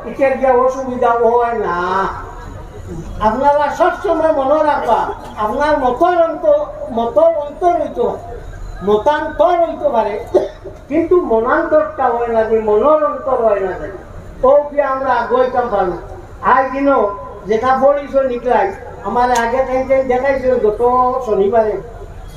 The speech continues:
আমি দেখছি, হলো আমার দুইটা কথা আমি অবশ্য টান টান দিয়ে কইছিলাম, খেয়াল করছেন না, সংখ্যালঘুদের অধিকার সুনিশ্চিত করা। আমি কইছিলাম সংখ্যালঘুদের সংখ্যা নু পাতে চাকরির ব্যবস্থা করা, চাকরি দেওয়া, তারা সংখ্যা যত আছে অফিস যাবে।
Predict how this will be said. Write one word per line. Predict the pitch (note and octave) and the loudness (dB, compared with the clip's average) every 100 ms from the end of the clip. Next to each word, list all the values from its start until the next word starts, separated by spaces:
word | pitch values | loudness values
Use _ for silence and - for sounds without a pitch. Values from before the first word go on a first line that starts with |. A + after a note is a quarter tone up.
| - - | -14 -6
আমি | A3 A#3+ | -4 0
দেখছি, | G3+ B3 B3 B3 | 0 0 0 0
হলো | A#3+ B3+ | 0 2
আমার | B3 B3+ - | 2 0 0
দুইটা | D4 D#4+ D4 | 0 0 0
কথা | C#4 C#4 | 0 0
আমি | C4 C4 C4+ | 0 0 0
অবশ্য | C4+ C4 C4+ | 0 -2 -4
টান | B3+ B3 | -4 -4
টান | C4 C4 | -2 -2
দিয়ে | C4 | 0
কইছিলাম, | A#3+ B3+ B3+ B3 G#3 - | 2 0 2 0 0 -4
খেয়াল | G#3 C4+ | -2 0
করছেন | C4 C4 C#4 B3+ | 0 -2 -4 -2
না, | G3 G3+ - - - - | -2 -2 -10 -14 -16 0
সংখ্যালঘুদের | A#3+ C#4+ D4+ D4+ D4 D4 D4 C#4+ C#4 | 2 2 2 4 4 0 -2 0 2
অধিকার | B3+ C4 - - C#4+ - | 0 -2 -4 -2 0 0
সুনিশ্চিত | A3+ B3+ C4 - B3+ B3+ | -4 -4 -4 -6 -12 -6
করা। | G#3+ G#3 G3 - - - - | 0 2 0 -2 -10 -16 -4
আমি | A3 C#4+ C#4+ | 0 2 4
কইছিলাম | C#4 C#4 C#4+ C#4+ C#4 | 2 2 0 0 0
সংখ্যালঘুদের | B3 C4 D4 D4 C#4 C#4+ C#4+ C#4+ C#4 - | -2 2 2 2 2 0 0 2 2 0
সংখ্যা | A#3 D#4 D4+ D#4 | 2 2 2 0
নু | C#4+ B3+ D4+ | 2 0 0
পাতে | C4+ C4 A3 G3 - - - - | 0 0 0 -2 -2 -10 -6 0
চাকরির | C4+ - D4 E4 D#4 | 0 0 0 0 2
ব্যবস্থা | C4 A#3+ A#3 - A3 | 2 2 0 -2 -2
করা, | F3 D#3+ - - - - - - - - - - | -2 -8 -12 -14 -16 -18 -16 -16 -16 -14 -14 -6
চাকরি | A#3+ B3+ C#4 D#4 | 0 0 0 -4
দেওয়া, | C4+ C4 C4 | 0 2 2
তারা | C4+ C4 C4 C4 | 0 0 0 0
সংখ্যা | B3 C#4 C#4 C#4+ | 0 0 2 2
যত | A#3+ A#3+ | 0 0
আছে | C#4 B3+ - B3+ | 2 2 0 2
অফিস | A3+ B3 A#3+ - | 2 0 -4 -2
যাবে। | G3 F#3+ G3 | -2 0 -2